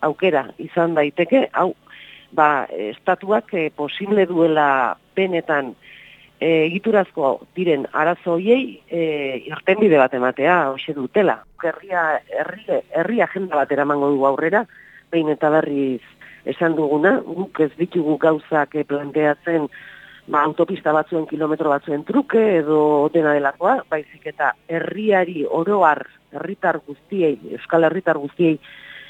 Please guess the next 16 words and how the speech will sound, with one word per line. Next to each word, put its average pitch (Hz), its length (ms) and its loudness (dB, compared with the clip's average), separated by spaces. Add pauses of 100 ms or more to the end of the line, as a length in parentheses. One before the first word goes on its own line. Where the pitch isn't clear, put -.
(180)
e, 170 320 4
interesatzen 180 560 0
zaizkien 156 480 0
gaiak 156 320 2 (140)
jarriko 151 340 -2
ditugu 147 460 0 (100)
gainean, 175 480 2
mahai 160 160 2
gainean, 160 460 2 (520)
alde 160 220 0
horretatik, 160 560 0
ba, 139 160 4 (100)
arlo 156 320 -2
sozialean 156 920 0 (600)
urte 160 380 2
hauetan 170 720 2